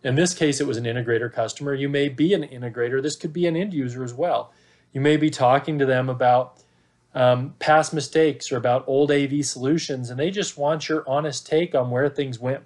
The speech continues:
wrong in the past and how you intend to fix them. They don't want you to dance around the specifics and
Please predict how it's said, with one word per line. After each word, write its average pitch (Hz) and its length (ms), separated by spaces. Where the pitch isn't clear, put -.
wrong 117 460
in 123 120
the 113 60
past 139 520
and 123 100
how 135 80
you 147 180
intend 143 340
to 147 40
fix - 340
them. 104 220
They 147 100
don't 180 180
want 156 300
you 160 100
to 143 120
dance 131 440
around 127 580
the 135 100
specifics 131 800
and 139 120